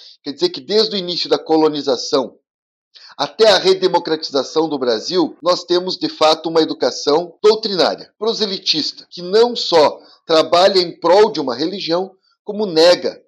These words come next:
as outras. Por isso, a partir da L D B de noventa e seis, noventa e sete, a Constituição de oitenta e oito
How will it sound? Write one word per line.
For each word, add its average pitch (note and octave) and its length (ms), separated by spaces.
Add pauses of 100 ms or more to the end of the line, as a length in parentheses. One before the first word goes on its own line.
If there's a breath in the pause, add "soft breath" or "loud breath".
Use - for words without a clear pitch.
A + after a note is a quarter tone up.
as G#2 220
outras. - 540 (580)
Por F#2 140
isso, D#3+ 400
a - 40
partir C3 380
da C#3 100
L C3+ 120
D B2+ 100
B C3+ 220
de B2+ 40
noventa B2+ 300
e A#2+ 60
seis, B2 240
noventa A2 260
e E3 60
sete, C#3+ 400
a - 40
Constituição C3+ 600
de B2 80
oitenta A#2+ 400
e C#3 80
oito D#3 500